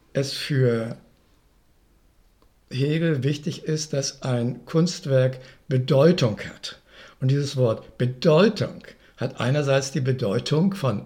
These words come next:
Wichtigkeit, es muss irgendwie wichtig sein, aber zugleich hat dieses Wort Bedeutung die Bedeutung des Göttlichen. Oder Hegel nennt das oft dann die Idee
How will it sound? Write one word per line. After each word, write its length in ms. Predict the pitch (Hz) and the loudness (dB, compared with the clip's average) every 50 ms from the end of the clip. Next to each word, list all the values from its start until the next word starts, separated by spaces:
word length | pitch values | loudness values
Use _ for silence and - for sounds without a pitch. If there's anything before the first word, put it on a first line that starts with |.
| - | -8
Wichtigkeit, 760 | - 202 220 - - 156 151 - - 180 190 220 302 - - - - | -4 -4 -4 -2 -2 -4 -6 -4 -4 -4 -4 -4 -6 -8 -12 -20 -20
es 140 | - - 143 | -12 -6 -4
muss 140 | 135 127 - | -2 -2 -2
irgendwie 300 | - 131 117 117 107 95 | -2 -4 -2 -2 -2 -4
wichtig 340 | 104 107 - - 165 156 - | -6 -6 -8 -8 -10 -8 -6
sein, 260 | - 165 175 180 208 - - - _ - - - - - - - - - - - | -6 -4 -4 -4 -6 -8 -10 -18 _ -20 -20 -20 -20 -20 -20 -20 -20 -20 -18 -10
aber 160 | - 135 131 131 | -6 -6 -6 -4
zugleich 600 | - 151 123 147 139 131 131 147 190 208 - - | -4 -4 -2 0 0 0 0 0 0 -2 -2 -2
hat 320 | 170 156 156 - - - | -4 -4 -4 -8 -12 -6
dieses 340 | - 151 139 151 143 139 - | -4 -4 -2 -2 -4 -6 -4
Wort 300 | 139 135 131 135 135 - | -2 0 0 0 0 -2
Bedeutung 680 | 131 120 117 117 131 117 120 131 131 127 135 131 131 123 | -6 -6 -4 -2 -2 0 0 0 0 0 0 0 0 0
die 100 | - 135 | 0 -2
Bedeutung 500 | 120 117 117 - 123 107 110 110 110 104 | -2 -2 -2 -2 -2 -2 -2 -4 -6 -8
des 200 | - - - - | -8 -10 -10 -6
Göttlichen. 560 | - 110 - - - - - - - - - - - - - - _ _ _ _ _ _ _ _ - - - - - - - - - 123 131 - - - _ | -6 -6 -6 -8 -10 -14 -12 -12 -12 -14 -16 -20 -20 -20 -20 -20 _ _ _ _ _ _ _ _ -20 -20 -20 -20 -18 -18 -14 -12 -10 -10 -10 -12 -16 -18 _
Oder 180 | - - 120 - - - _ _ _ _ - | -8 -8 -8 -8 -12 -18 _ _ _ _ -2
Hegel 340 | 139 127 127 131 117 120 | 2 2 4 4 2 0
nennt 140 | 104 104 104 | -2 -2 -4
das 180 | 107 - - - | -4 -6 -6 -8
oft 180 | - - - | -10 -10 -8
dann 140 | - - - | -8 -8 -8
die 240 | - - 98 - - | -8 -10 -10 -8 -8
Idee 580 | 92 - - 147 139 139 139 139 139 135 135 | -8 -6 -4 -2 -2 0 0 0 0 0 0